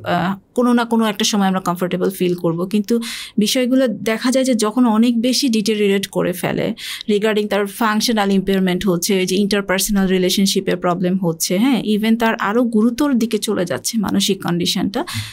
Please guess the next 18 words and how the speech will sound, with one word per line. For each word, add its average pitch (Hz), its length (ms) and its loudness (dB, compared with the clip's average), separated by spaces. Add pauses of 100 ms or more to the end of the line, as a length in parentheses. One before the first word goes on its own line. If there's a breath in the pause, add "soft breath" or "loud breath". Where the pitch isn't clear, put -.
(260 loud breath)
তখন 320 480 2
দেখা 233 240 0
যায় 202 160 0
একটা, 202 220 -2
আহ, 190 460 0
ইয়ে, 190 320 0
মানে 190 180 -2
টনক 311 380 2
নড়ার 254 260 4
মতো 220 220 2
অবস্থা 185 540 0
হয় 180 180 0
ফ্যামিলি 190 340 0
মেম্বারের 165 480 0
মধ্যে, 156 340 -2
হ্যাঁ, 277 200 2
যে 202 200 2
তখন 180 320 -2